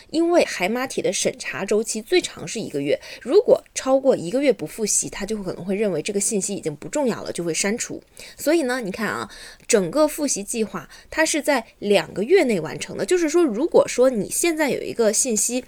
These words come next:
你学习了，但是你两个月之后才用到，你这两个月里面不用复习次数太多，你只需要复习四次，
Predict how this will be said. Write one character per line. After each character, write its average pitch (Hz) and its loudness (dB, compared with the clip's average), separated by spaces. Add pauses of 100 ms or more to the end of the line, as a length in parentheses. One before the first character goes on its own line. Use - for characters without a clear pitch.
(200)
你 180 -2
学 175 2
习 220 2
了， 127 -4
但 285 -2
是 302 -4
你 311 2
两 269 4
个 190 0
月 359 10
之 196 -4
后 190 0
才 - -8
用 170 -4
到， - -6 (280)
你 233 -2
这 359 6
两 294 4
个 165 -2
月 285 2
里 208 -4
面 110 -6 (100)
不 175 -2
用 359 6
复 - -4
习 208 -2
次 - -2
数 208 -6
太 240 -4
多， 226 -2 (280)
你 277 0
只 - -6
需 - -4
要 311 2
复 277 -6
习 - -2
四 - 4
次， - -4